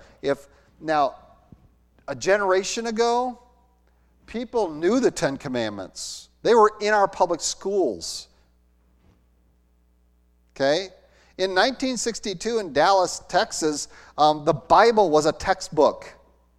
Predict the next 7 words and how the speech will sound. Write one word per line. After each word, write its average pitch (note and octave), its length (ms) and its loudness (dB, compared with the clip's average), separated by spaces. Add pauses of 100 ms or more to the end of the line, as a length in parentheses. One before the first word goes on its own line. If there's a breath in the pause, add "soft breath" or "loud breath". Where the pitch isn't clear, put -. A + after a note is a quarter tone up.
(400)
in F3+ 100 -2
the F3+ 100 0
public F3+ 440 -2
schools. C3+ 800 -2 (1800)
Think F#3+ 160 -10
about C#3 240 2
that. F#2+ 260 -4